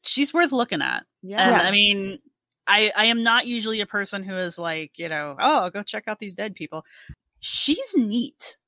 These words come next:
Speaker 2: Yeah,
Speaker 3: Yeah.
Speaker 2: she really
Speaker 1: Because
Speaker 2: is.
Speaker 1: she, she's a natural process that has occurred to human tissue,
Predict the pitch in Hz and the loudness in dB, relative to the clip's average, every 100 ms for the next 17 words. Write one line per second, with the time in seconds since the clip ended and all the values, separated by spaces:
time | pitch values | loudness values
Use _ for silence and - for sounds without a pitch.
0 | _ 190 226 311 - 233 226 226 247 220 | _ -10 -6 0 2 2 2 0 2 2
1 | 208 - - 247 233 - - 254 240 220 | 4 4 2 0 -2 0 0 2 0 0
2 | 214 208 196 220 - 208 - 175 175 - | 0 2 2 2 -2 -6 -2 -2 -2 -6
3 | 156 151 - - 170 165 160 170 - 170 | -6 -6 -6 -4 -6 -6 -12 -12 -10 -8
4 | 165 143 - - 160 151 151 - 190 175 | -8 -8 -12 -10 -8 -8 -10 -8 -8 -8
5 | 160 - 151 - 143 | -8 -8 -8 -8 -8